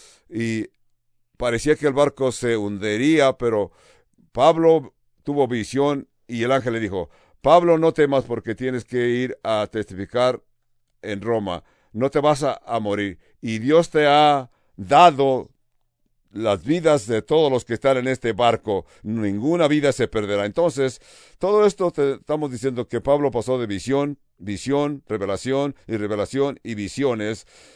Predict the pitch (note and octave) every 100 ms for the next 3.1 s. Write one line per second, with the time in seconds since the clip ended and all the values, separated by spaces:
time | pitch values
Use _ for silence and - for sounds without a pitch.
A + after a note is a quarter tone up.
0 | _ - - A#2 A#2 F#3 F#3 E3 E3+ E3
1 | B2+ G#2 B2+ D#3+ D#3 B2+ A2 G2+ - _
2 | _ - F#2+ G2+ - C3 E3+ F3+ - D#3
3 | C#3